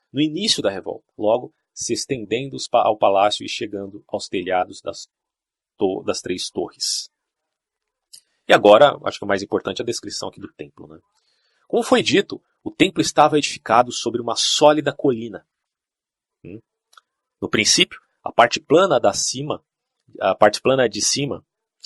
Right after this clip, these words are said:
era suficiente apenas para abrigar o santuário e o altar, pois os arredores eram escarpados e estavam em uma encosta.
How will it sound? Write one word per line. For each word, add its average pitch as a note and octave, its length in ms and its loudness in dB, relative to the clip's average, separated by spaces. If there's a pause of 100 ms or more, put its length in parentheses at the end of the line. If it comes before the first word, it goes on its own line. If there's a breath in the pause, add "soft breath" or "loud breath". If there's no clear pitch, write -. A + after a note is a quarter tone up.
(380 loud breath)
era B2 360 8
suficiente - 720 0
apenas D3 400 0
para C3+ 240 4
abrigar B2+ 520 4
o C3 60 -4
santuário C3 640 2
e C3+ 40 -2
o C3 60 2
altar, A2+ 380 2 (600)
pois D3+ 540 4
os - 140 -10
arredores A#2 520 2
eram B2 180 2 (420)
escarpados C3+ 1080 -2
e B2+ 40 -4
estavam B2 460 0
em B2 100 -14
uma A#2+ 320 -6
encosta. G2+ 500 -2